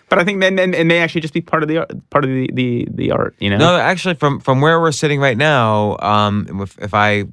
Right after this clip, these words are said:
Speaker 2: when I was going down the list of places in New York City, there's quite a few places, like, within, let's say, a mile radius of here.
Speaker 1: And if you go on the website, especially if you're on a mobile phone, there's a What's Near Me.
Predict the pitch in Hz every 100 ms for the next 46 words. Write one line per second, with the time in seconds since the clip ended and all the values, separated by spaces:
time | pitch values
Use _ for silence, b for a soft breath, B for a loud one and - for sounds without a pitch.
0 | - 104 98 98 87 104 85 110 107 104
1 | 104 107 101 98 110 101 101 107 107 98
2 | 139 107 101 - 117 113 127 156 104 95
3 | 95 85 - 95 92 98 104 98 98 98
4 | 98 98 87 90 95 92 92 92 98 90
5 | 95 80 87 82 b b 151 165 147 160
6 | 147 139 135 120 123 135 139 - 87 -
7 | - - 139 123 107 98 120 123 101 90
8 | 90 95 95 107 101 95 92 78